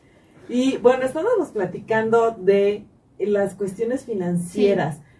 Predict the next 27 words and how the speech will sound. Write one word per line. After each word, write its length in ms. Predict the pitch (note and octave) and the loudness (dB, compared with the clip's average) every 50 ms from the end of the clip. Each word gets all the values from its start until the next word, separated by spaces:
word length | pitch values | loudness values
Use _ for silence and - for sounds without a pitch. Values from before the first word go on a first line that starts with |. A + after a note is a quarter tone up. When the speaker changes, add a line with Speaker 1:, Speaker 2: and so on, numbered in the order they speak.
| _ _ | _ _
Speaker 1:
porque 340 | - A3 A3+ G#3+ G#3+ A#3 A#3+ | 2 2 2 2 2 -2 -2
efectivamente 920 | A3+ A#3+ B3 - - C4 C#4+ E4 F4+ F4+ E4 C#4+ A#3+ A3 B3 C4 B3+ - - F#3 - | -2 -2 -6 -10 -8 -6 -4 -2 -2 -2 -2 -4 -6 -6 -8 -8 -8 -8 -12 -6 -4
tenemos, 640 | A#3 A#3 A3+ A#3+ A#3+ B3 C4 C#4+ D4+ - - - - _ _ - | -2 -2 -2 -4 -4 -4 -4 -6 -6 -8 -12 -20 -20 _ _ -10
como 180 | - G3 F#3+ | -6 -4 -2
les 140 | F#3+ F#3+ F3+ | -2 -2 -2
comentaba 420 | F3+ G3+ G3 F#3+ F#3 F#3 G#3 G#3 G#3 | -4 -6 -6 -4 -4 -2 -2 -2 0
yo, 280 | F#3+ G3+ G3+ G3+ G#3 - - _ _ _ _ _ | 0 0 0 -2 -4 -8 -16 _ _ _ _ _
por 160 | - A#3+ B3 | -2 -2 -2
favor, 420 | A3+ C4+ B3+ B3+ C4+ C#4 A3+ - - _ _ | 0 -2 0 0 0 -2 -2 -4 -8 _ _
saquen 420 | - - E4 E4+ F4+ F4+ G#4+ G4+ F#4 | -10 -4 -4 -4 -2 -2 -4 -4 -2
su 160 | - D4+ B3+ | -4 -4 -4
libreta 460 | A#3+ A3+ A3 G#3 G#3+ G#3 - A3+ A3+ | 0 0 2 2 2 0 -2 -2 -2
de 80 | G#3 G3 | 0 0
olvidos 360 | F3+ E3+ F3+ F#3 F#3+ G3+ G3+ | 2 4 4 4 4 4 -2
que 160 | - D#3+ D3 | -8 -14 -8
cuestan. 380 | - D3+ E3 F3+ F3 F3+ A3+ A3+ | -4 -2 -2 -2 -2 -4 -4 -2
Ya 140 | A3+ B3 B3+ | -2 -2 -2
sé 120 | C#4 C#4+ - | -4 -8 -8
que 400 | - B3+ A3+ G3+ F#3 F3 F3 E3+ | -6 -4 -2 -2 -2 -2 -2 -2
la 160 | D#3 D#3+ E3 | 0 0 0
vez 140 | D#3+ F3 F3 F3 | 0 0 -2 -4
pasada 300 | G3+ G#3 - G3 F#3+ F#3+ | -8 -8 -6 -4 -2 -2
la 140 | F#3 F3+ | -2 -4
teníamos 280 | - D#3+ E3+ F3 F3 F3 | -4 -6 -6 -6 -6 -6
un 60 | F3 | -8
poquito 320 | - F#3 F3 F3 E3+ - F#3 | -10 -10 -12 -12 -8 -6 -6
olvidada, 560 | F3 D#3+ D#3+ D3+ D#3 D#3 D3 D3 D#3 - - | -4 -2 -2 -2 -2 -2 -4 -4 -6 -8 -12